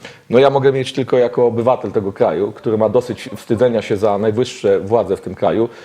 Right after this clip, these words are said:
mieć nadzieję, że ten gwóźdź programu, w którym p-, pod postacią kury będzie gwoździem do trumny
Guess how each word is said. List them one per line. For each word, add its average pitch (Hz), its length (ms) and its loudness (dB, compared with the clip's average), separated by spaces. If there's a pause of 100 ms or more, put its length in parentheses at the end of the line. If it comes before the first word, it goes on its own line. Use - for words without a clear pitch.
(240)
mieć 123 160 -2
nadzieję, 131 300 2
że 120 80 -4
ten 117 180 -2
gwóźdź 151 260 -2
programu, 117 440 2
w - 40 -8
którym 113 240 -2
p-, - 100 -20 (260)
pod 117 120 2
postacią 120 420 0
kury 131 240 2
będzie 127 240 0
gwoździem 131 440 2
do 139 80 4
trumny 147 560 2